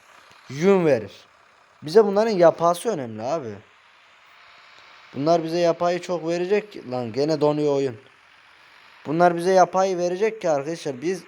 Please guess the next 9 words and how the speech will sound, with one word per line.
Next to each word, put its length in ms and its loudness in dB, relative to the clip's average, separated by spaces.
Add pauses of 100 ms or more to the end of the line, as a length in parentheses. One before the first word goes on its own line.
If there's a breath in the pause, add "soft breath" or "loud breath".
e, 240 2
zengin 340 0
olacağız 360 0 (100)
bu 60 -8
oyunda. 240 -12 (840)
Bizim 160 -4
zengin 400 0
olmamız 460 0
lazım. 340 -6